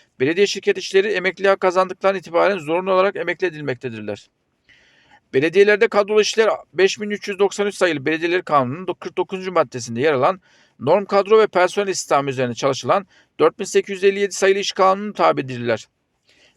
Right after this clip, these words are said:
Beş yüz altmış iki bin yedi yüz on iki belediye şirket işçisi belediyelerde çalışan kadrolu işçiler gibi beş bin üç yüz doksan üç sayılı Belediyeler Kanunu'nun kırk dokuzuncu maddesinde yer alan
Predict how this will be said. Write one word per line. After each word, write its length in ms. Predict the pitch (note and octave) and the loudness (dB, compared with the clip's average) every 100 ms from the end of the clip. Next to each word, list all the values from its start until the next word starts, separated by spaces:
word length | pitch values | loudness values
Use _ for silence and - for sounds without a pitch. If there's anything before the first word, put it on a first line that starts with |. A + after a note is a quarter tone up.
| - | 2
Beş 240 | C3+ D#3 | 2 2
yüz 100 | F3+ | 0
altmış 300 | F#3+ G3 F#3+ | 0 0 -10
iki 180 | - G#3 | -6 -4
bin 100 | G3+ | -2
yedi 180 | F3+ F#3 | -2 -4
yüz 140 | F#3+ | -2
on 100 | G#3 | -2
iki 200 | G3+ D#3+ | -2 -2
belediye 240 | E3 F3 F#3+ | 0 2 2
şirket 340 | F#3 F3+ G3+ | 0 -2 -2
işçisi 440 | E3+ - B2 C#3 | -2 -10 -8 -2
belediyelerde 520 | B2+ C#3 E3 E3 E3 F3 | 2 2 0 -2 -4 -4
çalışan 420 | - A#2+ A#2 G2+ | -2 -4 -4 -10
kadrolu 380 | - D3 D#3+ D#3+ | -2 -2 0 -6
işçiler 240 | - C3 | -2 -4
gibi 320 | G#2+ G#2+ F#3+ - _ _ _ | -4 -2 -2 -2 _ _ _
beş 260 | - E3+ - | 0 0 0
bin 40 | |
üç 160 | G3+ - | -6 -6
yüz 80 | F3+ | -4
doksan 260 | G3 - | -4 -2
üç 100 | G3+ | -6
sayılı 220 | - D3+ C3 - | 0 -2 -2 -6
Belediyeler 440 | D3 D#3+ E3 F3+ | -6 -4 -2 -2
Kanunu'nun 520 | C#3+ C3 A2+ B2+ F#3+ | 0 -2 -2 -6 -10
kırk 280 | F#3 - - | -12 -14 -6
dokuzuncu 320 | F3 F3 F3+ | -6 -6 -6
maddesinde 420 | F3 C#3 A#2+ B2 B2+ | -4 -4 -4 -10 -4
yer 140 | C#3+ | -4
alan 240 | B2+ F3+ | -2 -4